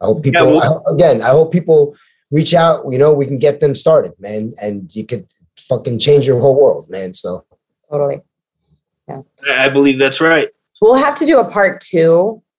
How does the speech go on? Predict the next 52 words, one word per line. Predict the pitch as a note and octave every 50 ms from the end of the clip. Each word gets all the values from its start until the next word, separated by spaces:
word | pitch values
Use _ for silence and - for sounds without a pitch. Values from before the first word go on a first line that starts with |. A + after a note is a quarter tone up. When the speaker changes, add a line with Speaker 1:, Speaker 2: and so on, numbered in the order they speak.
| -
Speaker 3:
to | - A3
this | F#3+ G3+ G3+ G#3+ G#3+ G#3 - - -
where, | F3+ F3+ F3 E3+ E3+ E3+ E3+ E3+ E3+ - E3+
David, | F3 E3+ E3 E3 E3+ E3 E3
once | E3 E3 D#3+ E3 D#3+ -
you've, | E3+ D#3+ E3
like, | E3+ D3+ D3+ D3+
started | - - D3+ C#3+ D3+ D#3 D#3 D#3
making | D3+ D3 C#3 C#3 D#3 D#3 D3+
some | - D3 D3 D3
moves | C#3+ C#3+ D#3 D#3 D#3 E3
in | D3+ D3
real | D3 C#3+ D3 D3+
estate, | D3+ D3+ - E3+ E3 - - - -
I'd | E3 D#3 D3+
love | D#3 D3 D3 D3+ D3+
to | - D#3+ D#3
hear | D3 - - D3 C#3+ C#3+
you | C#3+ C3+ C3+ D3 D3 D3
talk | D3 - - D#3 C#3+ - -
about | C3+ C#3+ C#3 C3+ C3+ - -
that | C#3 B2+ A2+ F#2+ - -
and | - -
what | C#3+ C3 B2 - -
that, | C3+ B2 - - -
you | - D3+
know, | C#3+ C3 C3+ C#3+
your | D3 D3+ D3
progress | - - C3+ C#3 C#3 C#3 C3 C3+ C3+ -
in | C#3+ C3+
it. | C3 F#2+ D2+
Once | A#2 C#3+ C3+ -
you're, | - D3
like, | C#3 C#3 C#3+ C#3 - -
in, | D#3 D#3 D3+ D3+ D3+
you've | D3 D3 C#3+
done | C#3+ D#3 D3 D3 D3
some | D3 D3+ D3
wholesaling | C#3 C#3+ D3 D3 D3+ - D3+ D3 D3 D3 D3 D3
deals, | D3 D#3 D3 C#3 C#3+ C#3 -
you've | C3 - -
found | C#3+ C#3 C#3+ D3 C#3+
some | - D3 C#3+
stuff. | - - - C#3+ C#3 D3 D#3+ - -
Like, | C#3+ C#3+ - - - - - - - -
I | - F3+
want | F#3+ F#3+ F#3+
people | F#3+ G#3 F#3+ F#3 E3
to | D#3+
hear | C#3+ C#3+ E3 E3 D#3+ D#3+
about | E3 D3 C#3+ D#3 - -
that | A2 E2+ - -